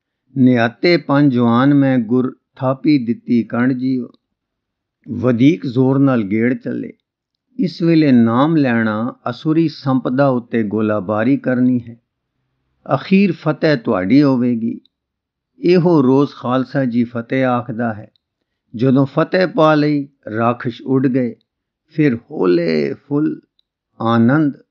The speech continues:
ਚੜ੍ਹਦੀਆਂ ਕਲਾਂ। ਇਸ ਦਸ਼ਾ ਵਿੱਚ ਜੋ ਨਾਮ ਜਪਣਾ ਹੈ,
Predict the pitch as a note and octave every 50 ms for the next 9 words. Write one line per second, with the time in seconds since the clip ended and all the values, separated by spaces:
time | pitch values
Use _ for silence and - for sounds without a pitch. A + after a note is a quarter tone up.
0 | _ _ _ _ _ _ - E3 D#3 D#3 D3+ D3 D3 D#3+ D#3+ D#3 D3 C#3+ A#2+ C3+
1 | C3 B2 A#2 A#2 - _ _ _ _ _ _ _ _ _ _ _ _ _ _ -
2 | G#3 G#3 G3+ - D3 C3 D3+ D3 - - E3 D#3+ D3 D#3 C#3 A#2+ A#2 B2+ B2+ B2
3 | A#2+ A#2 A#2+ C3 C#3+ D3 B2 A#2 B2 - - D3 D3 D3+ C#3+ C3+ - A#2+ G#2+ F#2
4 | -